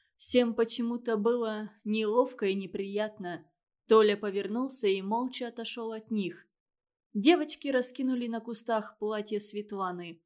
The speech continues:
В горах уже погромыхивал гром, но здесь уже снова горячо светило солнце. От мокрого платья тотчас пошёл пар. «Мне тоже посушиться надо», — сказал Серёжа.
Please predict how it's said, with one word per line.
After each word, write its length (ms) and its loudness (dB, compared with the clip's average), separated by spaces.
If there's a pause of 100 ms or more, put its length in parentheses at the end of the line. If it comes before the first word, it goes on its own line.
(360)
В 80 -4
горах 420 4
уже 280 -4
погромыхивал 840 -6
гром, 460 -2 (300)
но 180 0
здесь 320 -2
уже 240 -4
снова 460 -2
горячо 480 -4
светило 540 -6
солнце. 720 -6 (400)
От 220 0
мокрого 440 -2
платья 520 -4
тотчас 560 -4
пошёл 480 -6
пар. 400 -6 (1080)
«Мне 300 0
тоже 640 -2
посушиться 680 -6
надо», — 500 -6 (100)
сказал 460 -4
Серёжа. 600 -4